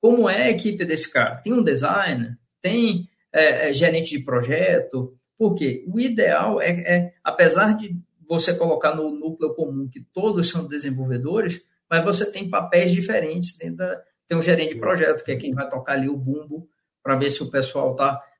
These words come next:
tá seguindo as instruções que foram combinadas ali pra, pra, pra os sprints, né, pros desenvolvimentos da semana. Tem o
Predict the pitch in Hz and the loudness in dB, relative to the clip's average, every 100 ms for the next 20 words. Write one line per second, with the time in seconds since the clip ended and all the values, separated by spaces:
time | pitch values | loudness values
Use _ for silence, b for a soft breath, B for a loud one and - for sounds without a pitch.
0 | _ 143 143 135 - 135 127 147 151 139 | _ -2 0 0 -2 -4 -4 -4 -4 0
1 | 135 131 - 127 135 127 127 123 143 135 | 0 -2 -4 -2 -2 -4 -8 -10 -8 -8
2 | - - 143 139 139 131 131 131 135 131 | -8 -6 -4 -6 -6 -4 -2 -2 -2 -2
3 | 127 127 127 131 127 - b b - - | -2 -2 -4 -4 -4 -8 b b -16 -2
4 | 131 127 123 117 - 135 131 131 - - | 2 2 0 -2 -6 -4 -2 -4 -8 -8
5 | 151 165 127 131 151 - 135 127 135 135 | -8 -6 -2 -2 -2 -4 -6 -4 -2 -2
6 | 139 139 131 127 123 127 120 190 220 170 | -2 -4 -4 -6 -6 -6 -6 -4 -2 -2
7 | 151 139 - 175 175 | -4 -6 -2 0 0